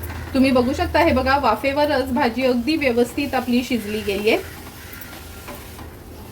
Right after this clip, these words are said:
लो फ्लेमवर ठेवलीत ना, तर पाणी वगैरे कधीच या पालेभाज्यांमध्ये ॲड करायचं नाही. अगदी परफेक्ट अशी ही लो फ्लेमवर झाकण ठेवलं का भाजी तयार होते.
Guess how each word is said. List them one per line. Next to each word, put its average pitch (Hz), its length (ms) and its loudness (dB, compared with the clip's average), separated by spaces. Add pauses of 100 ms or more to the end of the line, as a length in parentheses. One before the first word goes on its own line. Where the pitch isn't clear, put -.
(100)
लो 294 260 6
फ्लेमवर 320 400 8
ठेवलीत 302 420 -2
ना, 254 180 2 (100)
तर 269 120 2
पाणी 277 320 2
वगैरे 285 480 2
कधीच 285 320 2
या 330 100 4
पालेभाज्यांमध्ये 247 920 2
ॲड 214 200 2
करायचं 226 440 4
नाही. 226 180 0 (360)
अगदी 247 300 2
परफेक्ट 294 540 2
अशी 277 220 0
ही 254 280 4
लो 247 240 8
फ्लेमवर 254 380 2
झाकण 233 480 0
ठेवलं 262 360 2
का 233 160 2
भाजी 220 360 0
तयार 196 280 2
होते. 185 280 0